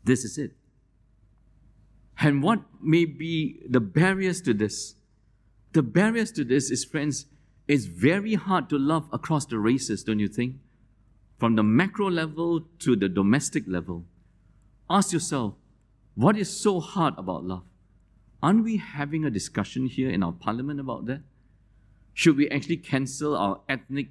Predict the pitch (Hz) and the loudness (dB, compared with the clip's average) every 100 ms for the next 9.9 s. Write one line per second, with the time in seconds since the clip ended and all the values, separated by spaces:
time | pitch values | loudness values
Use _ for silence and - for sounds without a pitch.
0 | - 117 104 104 113 131 131 - 110 101 | 0 0 0 0 0 0 -4 -2 -2 0
1 | 113 127 123 _ 92 76 - 98 101 120 | -2 -4 -8 _ -4 -4 -4 -4 -4 -8
2 | 151 _ _ _ _ _ _ _ _ _ | -10 _ _ _ _ _ _ _ _ _
3 | _ 170 185 190 220 - 190 202 180 156 | _ -2 -2 -4 -6 -2 -2 0 -2 -2
4 | 135 143 - 160 156 120 101 104 - 123 | -2 -2 -2 -2 0 0 0 -4 0 -2
5 | - 110 - 165 156 - 175 175 175 - | 0 -4 0 0 0 -2 -2 -2 -6 -12
6 | - - 110 98 - - 156 156 165 160 | -8 0 2 2 0 0 0 0 -2 -2
7 | - 165 110 101 101 104 139 147 - _ | 0 0 2 0 0 2 2 0 -8 _
8 | - 90 101 180 165 - 135 147 160 131 | -6 2 4 4 2 -4 -2 0 -2 0
9 | 104 113 135 - 104 104 113 87 | 2 2 2 0 -2 0 -4 -6